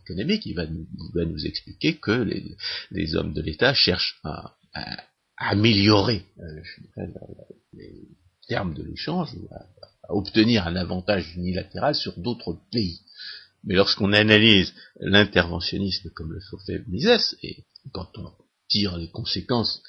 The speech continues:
qu'éventuellement il n'en avait pas tirées lui-même, ce dont on se rend compte, c'est que si vous faites abstraction du sa-, du sale étranger,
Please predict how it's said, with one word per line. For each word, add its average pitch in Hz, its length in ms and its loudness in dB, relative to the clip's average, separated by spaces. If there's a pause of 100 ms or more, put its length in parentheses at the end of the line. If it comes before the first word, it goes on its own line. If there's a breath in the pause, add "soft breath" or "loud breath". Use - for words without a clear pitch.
(280 loud breath)
qu'éventuellement 95 540 -4
il 90 80 2
n'en 80 200 -4
avait 80 180 -4
pas - 160 -8
tirées - 260 -8
lui-même, 170 280 2
ce - 240 -8
dont 87 240 -4
on 92 80 -8
se - 140 -12
rend 98 180 -12
compte, 226 240 -2
c'est - 120 -6
que - 80 -8
si 180 160 4
vous 185 120 6
faites 151 240 2
abstraction - 520 -6
du 78 120 -12
sa-, - 220 -10
du - 280 -18
sale 123 260 -2
étranger, 92 600 -4